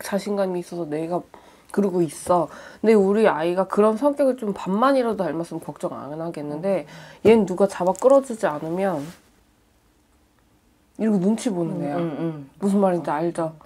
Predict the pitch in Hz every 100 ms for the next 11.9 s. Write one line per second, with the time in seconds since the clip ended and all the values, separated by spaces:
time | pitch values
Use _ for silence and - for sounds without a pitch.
0 | _ _ _ - - 262 277 269 233 226
1 | 247 233 196 220 254 220 285 277 269 247
2 | 233 226 202 208 233 240 208 170 185 220
3 | 214 254 262 - 190 175 196 185 151 147
4 | 156 175 175 156 180 202 208 - 185 196
5 | 208 196 185 175 - 165 175 175 175 175
6 | 160 165 170 - 185 196 202 196 - 180
7 | 180 233 285 - - - - 175 - 240
8 | 220 - 196 196 226 277 302 - _ -
9 | 170 196 - - 240 233 247 285 320 -
10 | _ _ _ 196 185 180 214 175 147 196
11 | - - 139 - 180 170 156 147